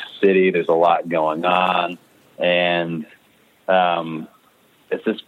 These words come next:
like, I don't know, a very happening place. And she's kind of dove into the music industry, and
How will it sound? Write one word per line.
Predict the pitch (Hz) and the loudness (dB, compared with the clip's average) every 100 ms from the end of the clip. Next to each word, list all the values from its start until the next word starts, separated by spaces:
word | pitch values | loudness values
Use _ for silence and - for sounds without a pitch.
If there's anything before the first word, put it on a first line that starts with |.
| - | -2
like, | 101 98 - - | 0 0 -4 0
I | 104 | 0
don't | 117 | 2
know, | 90 107 92 | 2 0 2
a | 95 - | 0 -2
very | 80 95 104 | 0 2 2
happening | 101 104 107 - 107 101 | 2 2 2 0 -2 -2
place. | 90 107 113 92 | 0 2 2 -2
And | 82 80 78 - | -6 -8 -10 -6
she's | 95 98 92 - - | -4 -2 -4 -6 -2
kind | 95 | 0
of | 87 80 | -2 0
dove | 90 90 | 0 0
into | 92 90 90 | 0 0 0
the | 85 85 | 0 0
music | 87 92 92 90 | 2 0 0 0
industry, | 92 90 85 - 90 104 | 0 0 -2 0 2 2
and | 92 78 | 0 -2